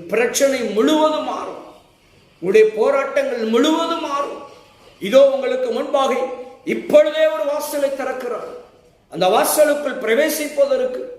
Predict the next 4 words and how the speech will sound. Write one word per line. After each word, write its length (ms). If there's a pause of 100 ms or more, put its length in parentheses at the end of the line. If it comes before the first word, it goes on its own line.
(380)
நீங்கள் 400
தயாராகுங்கள். 880 (1040)
எழுந்து 440
நில்லுங்கள், 480